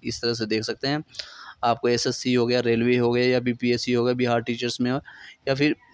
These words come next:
बीपीएससी के लिए काफ़ी हेल्पफुल रहेगा। ये सारे एग्जामिनेशंस already क्वेश्चन आस्क किए हैं या क्वेश्चन पूछे जाएंगे, तो सारे ये क्वेश्चन छपेगा आपके एग्जामिनेशन में। तो no doubt, आप चलिए एक एक चीज़ें हम जानते हैं। अंतर्राष्ट्रीय। आप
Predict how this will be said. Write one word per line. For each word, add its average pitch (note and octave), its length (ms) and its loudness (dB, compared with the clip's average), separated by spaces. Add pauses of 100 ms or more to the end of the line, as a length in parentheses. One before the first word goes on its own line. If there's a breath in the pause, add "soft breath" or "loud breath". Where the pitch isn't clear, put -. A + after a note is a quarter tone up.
(140)
बीपीएससी B2 540 0
के D3 100 -2
लिए D#3 80 0
काफ़ी B2+ 400 0
हेल्पफुल A2 300 0
रहेगा। G#2+ 180 4
ये A2 140 2
सारे A#2+ 220 0
एग्जामिनेशंस B2 520 -2
already B2 320 0 (100)
क्वेश्चन A#2+ 400 0
आस्क G#2+ 320 -2
किए B2 120 -4
हैं D3+ 100 0
या C#3 120 2
क्वेश्चन B2+ 320 -4
पूछे A2+ 260 -4
जाएंगे, G#2+ 360 -2 (460 loud breath)
तो C3+ 60 -2
सारे C3+ 260 2
ये D3+ 60 2
क्वेश्चन C#3+ 280 -2
छपेगा C3 460 0
आपके C3 180 0
एग्जामिनेशन B2+ 480 0
में। E3+ 120 -2 (440 loud breath)
तो B2+ 80 2
no C3 180 4
doubt, D3+ 220 2 (100)
आप B2 180 -4
चलिए B2 360 0
एक A#2 100 -4
एक A#2 120 -2
चीज़ें A#2 240 -2
हम A2+ 80 0
जानते G#2+ 300 0
हैं। G#2 120 -2 (260)
अंतर्राष्ट्रीय। A#2+ 520 0
आप D3 160 0